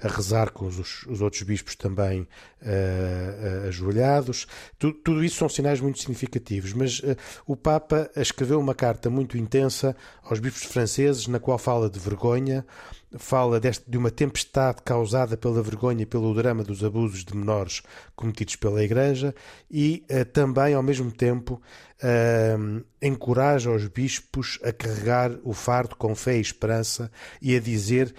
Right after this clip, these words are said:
que ele, Papa, estará com os bispos e que, eh, podem contar com o apoio e a comunhão da Sé Apostólica.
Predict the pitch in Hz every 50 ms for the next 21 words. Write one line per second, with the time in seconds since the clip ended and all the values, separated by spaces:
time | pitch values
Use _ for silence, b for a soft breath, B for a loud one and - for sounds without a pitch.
0 | B B B B _ - 117 120 135 139 127 - - - 120 120 120 - - -
1 | 123 - - - - 113 107 117 113 113 - 113 107 98 87 82 107 110 117 110
2 | - - _ - 117 - - - 123 107 - - 113 120 131 - - - 120 110
3 | 107 107 101 B B B B B _ - 120 117 117 117 113 - - 110 104 98
4 | - - 101 101 104 104 101 B B B B B B - - 110 113 110 113 113
5 | - - 117 113 107 - - - 127 127 123 117 117 - - 120 113 110 - -
6 | 107 110 110 117 113 113 107 104 - - 113 104 - - - - - 82 80 80
7 | - - 85